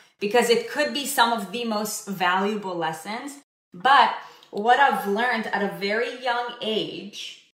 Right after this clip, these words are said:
is I worked for a company simply because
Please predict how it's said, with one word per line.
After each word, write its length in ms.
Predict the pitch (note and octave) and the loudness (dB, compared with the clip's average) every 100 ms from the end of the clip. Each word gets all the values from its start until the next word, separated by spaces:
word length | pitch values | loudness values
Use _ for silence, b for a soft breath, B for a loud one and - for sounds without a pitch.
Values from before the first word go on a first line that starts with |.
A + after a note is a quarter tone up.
| _ _ - | _ _ -6
is 500 | F#3+ F#3+ F#3 F3 - - | -2 -2 -2 -6 -6 0
I 520 | F#3+ G#3+ B3+ C4 G#3 | 4 6 4 0 -4
worked 380 | G3 G#3 G#3+ - | 2 2 2 -8
for 300 | - G#3+ G#3+ | -10 -2 -2
a 120 | F#3 F#3 | -2 -4
company 720 | G#3 G3 F#3+ F3+ - - - _ _ - | -6 -6 -6 -10 -10 -12 -18 _ _ -14
simply 680 | - - E4 E4+ D#4+ F#4+ E4+ | -8 0 4 4 4 0 0
because 520 | D4 A3+ B3 A#3 | -4 0 4 6